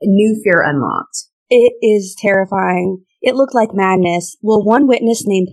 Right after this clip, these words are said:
Speaker 2: Hannah said that the situation was surreal. She said,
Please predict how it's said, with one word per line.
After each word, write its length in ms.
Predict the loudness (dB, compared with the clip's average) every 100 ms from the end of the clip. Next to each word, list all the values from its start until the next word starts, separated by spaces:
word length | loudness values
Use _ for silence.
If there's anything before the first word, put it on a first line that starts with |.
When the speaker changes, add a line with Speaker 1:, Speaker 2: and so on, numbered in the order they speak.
| -4
Speaker 2:
Hannah 500 | -2 0 0 -2 -6 -12 _ _ _ -10
said 340 | -2 -2 -2
that 100 | -4
the 80 | -4
situation 540 | -2 -2 0 -2 -2 -4
was 200 | -4 -6
surreal. 480 | -4 -2 -2 -4 -8 _ _ _
She 160 | -6 -4
said, 340 | 0 0 0